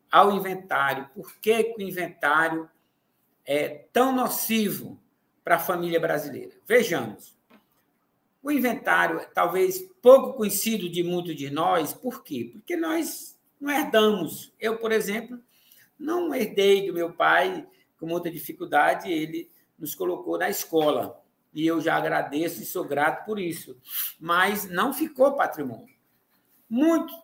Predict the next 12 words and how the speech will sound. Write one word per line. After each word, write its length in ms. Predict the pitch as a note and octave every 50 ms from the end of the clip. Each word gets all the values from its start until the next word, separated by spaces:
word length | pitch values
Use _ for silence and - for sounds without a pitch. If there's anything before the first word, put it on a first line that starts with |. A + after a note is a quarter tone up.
| _ _
das 180 | - F#3 E3+ -
pessoas 680 | - - D#3+ - - - - G3 G3+ G3+ F#3+ E3+ C#3+ D#3+
aí 200 | D3+ D3+ D#3+ D#3+
de 100 | D3+ D#3+
oitenta 520 | D#3 D3 D3 - - E3 D#3+ D#3 - C3
anos, 460 | B2 B2+ D3 D#3+ F3 F3+ F3 D#3 D3
de 60 | - -
setenta 440 | - D3 C3+ - D3 D3 - -
anos, 260 | D3+ E3 G3 G3+ - - - _ _ -
eles 180 | D#4 D#4 D#4+
não 80 | D4 D4+
herdaram. 600 | D4+ D#4 D4 - F#3+ F3 E3+ E3+ E3+ E3 -